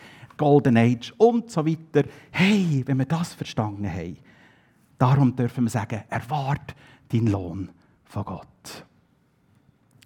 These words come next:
Die letzte Frage ist, warum arbeite ich? Was ist mein innerer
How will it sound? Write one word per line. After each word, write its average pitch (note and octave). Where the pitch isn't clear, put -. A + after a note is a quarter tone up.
Die A#2+
letzte C3
Frage A2+
ist, -
warum A#2+
arbeite G2
ich? E2+
Was C3
ist D3
mein C#3+
innerer C3+